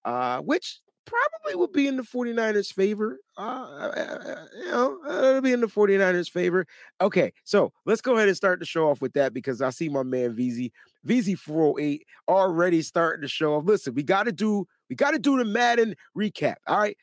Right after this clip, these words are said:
So the Madden simulation, okay, uh, you, you're gonna be mad at this.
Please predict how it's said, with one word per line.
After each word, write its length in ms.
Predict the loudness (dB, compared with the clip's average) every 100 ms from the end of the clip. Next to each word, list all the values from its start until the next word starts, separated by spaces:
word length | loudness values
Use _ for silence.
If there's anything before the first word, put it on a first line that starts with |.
| _
So 380 | 2 4 4 0 _ -10
the 60 |
Madden 400 | -2 0 2 0
simulation, 880 | -4 -4 0 2 2 2 0 -2 -4 -10 _ _ _ _ _ _ _ -12
okay, 440 | -8 -2 0 0 -2 _ -6
uh, 380 | 0 2 2 -2 -6
you, 120 | -10
you're 160 | -2 2
gonna 120 | 2
be 160 | 2 0
mad 260 | 2 2
at 140 | 0 0
this. 360 | -2 -4 -12